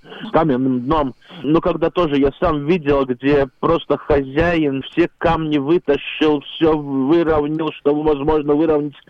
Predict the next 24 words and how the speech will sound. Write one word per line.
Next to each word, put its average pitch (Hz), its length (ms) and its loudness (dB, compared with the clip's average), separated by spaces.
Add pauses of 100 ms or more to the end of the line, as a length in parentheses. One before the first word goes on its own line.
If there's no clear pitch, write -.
(320)
Но, 190 160 4
в - 80 -20 (100)
принципе, 196 840 2
я 180 180 2
не 185 160 0
знаю, 190 540 2
будет 139 580 0
ли 139 180 2
он 151 220 0 (160)
сам 170 280 0
рад 165 600 0 (680)
такой 175 400 0
искалеченной 143 1080 0
рекой 143 580 0
у 117 120 0
своего 123 640 0
дома. 147 500 0 (280)
И 151 240 2
также 202 360 -2
насчет 180 440 -2
этих 175 340 -2
лугов, 185 480 0
которые, 156 500 0
особенно 143 580 0